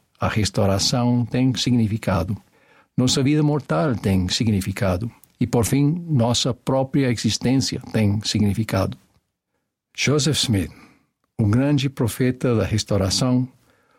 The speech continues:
oferece o testemunho fundamental para nossa época do Cristo ressurreto, que ele vive, porque o vimos, sim, à direita de Deus. Humildemente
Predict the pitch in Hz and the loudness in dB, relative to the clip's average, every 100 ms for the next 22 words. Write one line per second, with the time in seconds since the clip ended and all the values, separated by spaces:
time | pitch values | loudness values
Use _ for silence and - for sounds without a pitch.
0 | _ _ 139 135 147 139 151 - 147 - | _ _ 0 2 2 2 2 0 0 0
1 | 131 - 120 143 143 131 - 160 143 139 | -2 0 2 4 2 0 0 2 4 2
2 | 127 - 113 90 90 95 90 101 - 101 | 2 0 0 0 0 0 2 0 0 0
3 | 110 - - 98 95 95 - 107 - 127 | 0 -2 -4 -2 -2 -4 -8 -8 -2 0
4 | 113 139 - 113 - - 107 - - 110 | 0 0 -2 0 -2 -2 -2 -2 -6 -18
5 | - _ _ _ _ _ - 117 110 110 | -20 _ _ _ _ _ -6 0 2 2
6 | 101 110 82 - _ _ _ _ _ - | 2 0 0 -8 _ _ _ _ _ -4
7 | 92 92 117 113 101 107 87 104 - - | 0 0 2 2 2 2 0 -4 -8 -6
8 | - 117 113 117 117 _ _ - 92 92 | -2 2 2 2 -2 _ _ -4 0 0
9 | 85 107 104 110 - 101 101 90 92 92 | 0 0 2 0 0 -2 0 0 -2 -2
10 | - - _ _ _ _ _ _ _ - | -8 -10 _ _ _ _ _ _ _ -2
11 | 139 151 165 151 139 110 98 - | 2 2 2 2 2 2 -2 -4